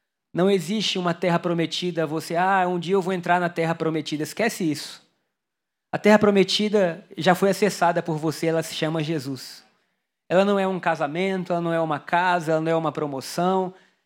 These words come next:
Então não existe, "Ah, eu vou entrar na minha terra prometida." A terra prometida que Deus te deu é uma terra chamada Jesus, e ela emana leite e mel todos os dias. No entanto, esse Jesus nos deu o melhor presente que existe, chamado Espírito Santo.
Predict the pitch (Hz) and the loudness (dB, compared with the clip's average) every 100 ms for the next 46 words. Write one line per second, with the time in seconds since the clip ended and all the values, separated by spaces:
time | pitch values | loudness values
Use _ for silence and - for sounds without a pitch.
0 | _ - 160 190 202 202 233 220 196 190 | _ -10 -2 0 2 4 4 4 2 0
1 | 202 220 214 196 202 226 196 220 233 220 | 0 2 2 2 0 0 0 0 0 0
2 | 202 208 196 196 190 185 180 156 160 160 | 0 2 0 2 -2 -2 -2 -2 -2 0
3 | 202 220 214 202 190 190 202 190 165 175 | 2 2 2 2 0 0 -2 -2 -2 -2
4 | 156 180 170 147 160 180 175 - 160 165 | 0 0 -2 -4 -4 -4 -6 -6 -4 -4
5 | 165 170 165 160 156 156 156 147 143 135 | -2 -4 -2 -4 -2 0 0 -2 -4 -6
6 | 156 - - - - - - 160 170 160 | -8 -8 -14 -20 -20 -14 0 4 4 4
7 | 160 160 151 165 170 - 143 151 151 143 | 2 2 2 2 0 -2 0 2 0 -2
8 | - 175 180 170 139 123 - - - _ | 2 4 4 2 0 -2 -10 -16 -20 _
9 | _ _ - - - - 202 233 202 233 | _ _ -20 -20 -14 2 4 6 6 4
10 | 269 214 208 208 196 180 226 208 180 202 | 6 6 4 4 2 2 2 2 2 4
11 | 196 175 202 214 208 185 180 185 - 175 | 4 4 4 4 2 2 0 -2 -2 -2
12 | 143 180 - 170 165 170 160 - - 233 | 0 -2 -2 -2 0 0 -2 -10 -2 2
13 | 277 269 - - 131 117 - | 4 2 -2 -4 -4 -6 -14